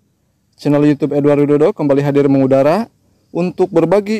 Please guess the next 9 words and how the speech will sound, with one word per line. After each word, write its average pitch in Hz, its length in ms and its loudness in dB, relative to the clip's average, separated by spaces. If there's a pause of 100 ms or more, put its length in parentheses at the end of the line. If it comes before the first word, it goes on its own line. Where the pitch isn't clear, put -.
informasi 160 560 -4
seputar - 480 -4
perkembangan 147 720 -2
pembangunan 135 720 0 (400)
Jalan 220 320 0
Tol 185 240 -2
Bocimi 139 560 0
Seksi 117 400 -12
dua. 123 320 0